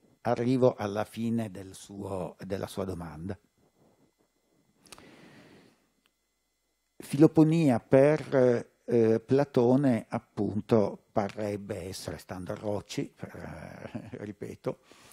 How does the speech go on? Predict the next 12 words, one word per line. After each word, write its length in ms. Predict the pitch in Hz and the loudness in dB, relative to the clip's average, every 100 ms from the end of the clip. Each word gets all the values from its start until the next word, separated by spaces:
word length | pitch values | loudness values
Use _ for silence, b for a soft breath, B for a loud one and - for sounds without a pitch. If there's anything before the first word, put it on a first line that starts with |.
| B | B
parrebbe 540 | - 113 131 135 131 110 | -6 -2 -2 2 0 0
essere 480 | 107 - 113 110 - | -4 -4 -2 -2 -4
operosità. 800 | 110 - 104 101 90 90 87 - _ _ _ B B B B B B B B B B B B B B B B _ _ _ _ _ _ _ | -2 0 0 0 -4 -6 -8 -10 _ _ _ B B B B B B B B B B B B B B B B _ _ _ _ _ _ _
Ma 500 | 107 117 139 175 - _ _ _ _ _ _ _ _ _ _ _ _ | 0 4 6 4 -2 _ _ _ _ _ _ _ _ _ _ _ _
è 480 | - 156 151 135 - _ _ _ _ _ _ _ _ _ _ _ | 4 6 6 2 -4 _ _ _ _ _ _ _ _ _ _ _
comunque 1000 | - 117 120 151 214 160 - 120 101 98 | 0 2 2 0 0 0 0 2 2 -2
nel, 800 | - 104 113 139 139 117 104 - | -6 -4 -2 0 0 0 0 -4
eh, 320 | - 107 104 - | -8 -6 -6 -6
nel 360 | 110 117 135 127 | -2 0 2 2
lemma 720 | 143 131 101 98 92 101 - | 4 2 0 -4 -4 -4 -8
c'è 440 | - 117 127 131 - _ _ _ _ _ _ _ | 0 4 4 4 -2 _ _ _ _ _ _ _
ponos, 720 | 131 147 131 98 92 - - | 2 2 2 -2 -8 -12 -18